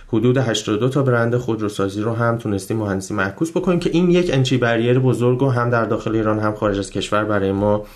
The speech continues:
ایجاد می‌کنه. چون، اه، کلاً شاید فکر می‌کنم اون چیزی که زیر رادار ما بوده، سه یا چهار تا شرکت هستن در کل دنیا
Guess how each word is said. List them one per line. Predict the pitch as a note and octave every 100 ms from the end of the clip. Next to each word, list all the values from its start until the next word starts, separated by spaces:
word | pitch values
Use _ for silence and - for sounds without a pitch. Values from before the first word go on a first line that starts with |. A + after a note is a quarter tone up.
| - - - - -
ایجاد | A2+ G#2+ A2+ A2
می‌کنه. | G2+ F#2+ G2+ F#2+
چون، | F#2 A#2 A#2 A#2+ - - - -
اه، | G#2+ G#2+ G#2+
کلاً | G#2+ - C3 B2 C3+ D3+ D#3 - A#2
شاید | - C3+ C3
فکر | C3 C3+ C3
می‌کنم | B2+ B2+ A#2+ A#2+ A#2 -
اون | A2
چیزی | A#2 A2
که | A2 A2 G#2+
زیر | G#2+ A2
رادار | A2 G#2+ G#2 G#2+ G#2
ما | G#2 G#2
بوده، | G#2 A2 C3 C3+
سه | - - B2+ B2
یا | A#2
چهار | A2+ A2 A2+
تا | B2
شرکت | B2 A2 G#2 G#2+ A2+
هستن | G#2+ A2
در | G#2
کل | F#2+ - A2+ B2
دنیا | A#2 A2+ G#2+ G#2+